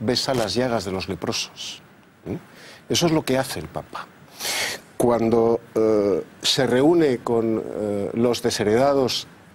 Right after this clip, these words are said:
en Lampedusa, está mandándonos a todos el mensaje de que los últimos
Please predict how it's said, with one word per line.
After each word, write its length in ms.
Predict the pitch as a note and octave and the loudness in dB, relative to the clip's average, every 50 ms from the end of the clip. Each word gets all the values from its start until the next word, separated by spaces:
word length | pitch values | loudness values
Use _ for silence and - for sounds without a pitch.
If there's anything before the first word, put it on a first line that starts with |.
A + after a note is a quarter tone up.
| - - - | -18 -6 -2
en 240 | C#3 D3+ D3 C#3+ B2+ | 0 2 2 2 2
Lampedusa, 680 | A#2 A2 G#2+ F#2+ - G#2+ A2 C3 A#2+ - - G#2+ G#2 - - - - - - - - - - _ _ _ _ _ _ _ _ _ _ _ _ _ _ | 0 0 -2 -2 -2 0 0 0 0 -2 -4 -6 -10 -10 -14 -20 -20 -20 -20 -20 -20 -20 -20 _ _ _ _ _ _ _ _ _ _ _ _ _ _
está 280 | - A2 - - - C3+ | -4 -4 -2 0 0 2
mandándonos 600 | D3 D3+ C#3+ C3+ C3+ D3 D3 D3 C#3 C3+ A#2+ - | 2 2 2 2 2 2 0 0 0 0 -2 -2
a 60 | G#2 | -2
todos 300 | - C3+ C3 B2+ B2+ - | -2 0 0 0 0 -2
el 80 | A2+ A2+ | -2 -2
mensaje 440 | A2 G#2 G2+ - - - - C3+ A#2 | -2 -2 -2 -4 -6 -6 -4 -4 -2
de 80 | A2 | -2
que 120 | - G2+ F#2+ | 0 0 0
los 180 | F#2+ - - | 0 0 2
últimos 560 | C#3 C#3 C#3 - C#3+ C#3 C#3+ C#3 B2 - - | 2 0 0 0 -2 -4 -4 -4 -4 -8 -12